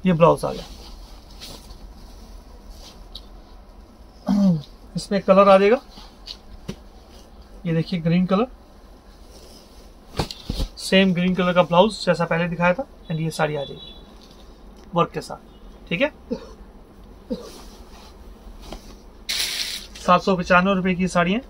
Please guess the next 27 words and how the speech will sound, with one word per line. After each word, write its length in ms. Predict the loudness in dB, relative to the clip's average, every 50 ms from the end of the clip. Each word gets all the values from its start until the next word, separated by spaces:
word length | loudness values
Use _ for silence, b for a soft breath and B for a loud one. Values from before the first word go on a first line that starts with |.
| -20 -20 -20 -20 -20 -20 -20 -20 -20 -20 -20 -20 -20 -20 -20 -20 -20 -20 -20 -20 -20 -20 -20 -20 -20 -20 -20 -18 -14 -14 -14 -14 -14 -20 -20 -12 -12 -12 -12 -12 -18 -12 -2 0
कंट्रास्ट 480 | 0 4 8 8 8 8 8 4 -2
ग्रीन 240 | -2 0 0 0 4
कलर 200 | 4 4 4 4
के 100 | 2 2
ब्लाउज 280 | 6 8 8 8 8 6
के 80 | -2 2
साथ 640 | 4 4 2 2 0 -12 -20 -20 -20 -20 -8 -6
ये 60 | -6 -4
साड़ी 280 | 0 0 0 2 2 0
आएगी 200 | 0 0 -2 -2
पूरी 200 | -4 -4 -4 -4 -6 -8 -10 -14 -18 -20 -16 -12 -6
बढ़िया। 280 | -4 -2 0 0 0
ये 160 | 0 0 0 -2
देखिए, 240 | -4 -6 -6 -10 -10 -14 B B B B B B -2 0
बढ़िया 260 | 2 6 6 6 6
फैब्रिक 360 | 6 4 2 2 0 -2 -2
है, 60 | -4 -6 -6 -12 -12 -20 -20 -20 -20 -20 -20 -20 -20 -20 -20 -20 -20 -20 -20 -8
थोड़ा 200 | -4 0 0 0
मोटा 260 | 2 2 4 4 6
ही 80 | 4 6
फैब्रिक 340 | 6 6 6 6 4 2 2
है, 60 | 2
पतला 280 | 2 0 -2 0 -2 0
नहीं 120 | 0 0
है 80 | 0 0
ये 120 | 0 0
वाला। 160 | 0 -2 -2